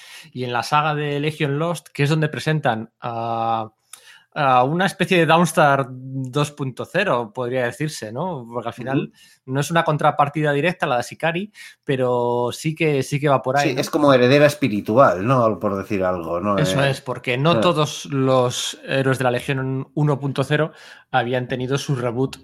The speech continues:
Speaker 1: en la Legión dos punto cero, ¿no? Había algunos que sí, el Kid Quantum típico que moría al principio y que luego a la hermana y cogía su esto.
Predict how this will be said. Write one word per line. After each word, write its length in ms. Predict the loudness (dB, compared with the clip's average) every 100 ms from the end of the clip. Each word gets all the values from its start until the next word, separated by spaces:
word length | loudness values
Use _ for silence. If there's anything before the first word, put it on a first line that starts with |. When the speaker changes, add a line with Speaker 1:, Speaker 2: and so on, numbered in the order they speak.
| -10
Speaker 1:
en 140 | -8 -6
la 100 | -6
Legión 440 | -8 -6 -6 -4
dos 160 | -8 -8
punto 320 | -10 -10 -10
cero, 220 | -12 -8
¿no? 140 | -4 -2
Había 240 | 0 -2
algunos 280 | -4 -6 -10
que 120 | -4
sí, 320 | 2 2 2 -4 -18 -20 -18
el 200 | -14 -10
Kid 200 | -10 -10 -2
Quantum 520 | 0 0 -2 -6 -4
típico 280 | -4 -4 -4
que 100 | -2
moría 280 | 0 0
al 80 | -4
principio 480 | -6 -2 -2 -2 -4
y 80 | -4
que 80 | -6
luego 280 | -4 -2
a 160 | -2 -2
la 140 | -4
hermana 920 | -2 0 2 2 2 4 4 4 2 2
y 380 | 0 -2 -2 -4
cogía 380 | -8 -8 -4 -4
su 260 | -4 -2
esto. 380 | -4 -2 -4 -4